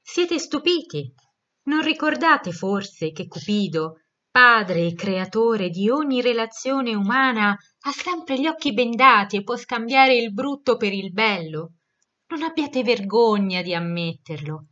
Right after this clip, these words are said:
è la verità. La freccia dell'amore incanta tutti e ciascuno trova bello il compagno che Cupido ha scelto per lui.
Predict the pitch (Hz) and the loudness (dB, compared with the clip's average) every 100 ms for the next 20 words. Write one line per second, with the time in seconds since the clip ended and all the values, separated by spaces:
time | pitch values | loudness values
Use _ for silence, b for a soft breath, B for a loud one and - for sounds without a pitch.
0 | _ 320 320 277 269 220 269 190 147 _ | _ -2 0 0 -2 -2 0 0 -2 _
1 | _ _ B B B 294 277 339 359 349 | _ _ B B B -4 -4 -4 -4 -2
2 | 247 214 208 185 165 156 165 220 226 247 | -2 -2 -2 -2 -4 -4 -4 -2 -4 -2
3 | 285 254 196 202 226 202 _ 156 151 b | -2 -2 -6 -6 -8 -10 _ -14 -14 b
4 | b 311 311 302 302 - 339 330 277 269 | b -6 -4 -4 -6 -4 -2 0 -2 -2
5 | 277 254 269 302 294 254 - 247 220 269 | 2 2 2 0 2 0 2 -2 0 2
6 | 277 254 247 220 233 208 247 226 196 196 | 2 2 0 -4 -6 -6 -4 -2 -2 -2
7 | - 220 208 196 185 170 151 143 151 151 | -2 -2 -4 -6 -4 -6 -6 -6 -8 -8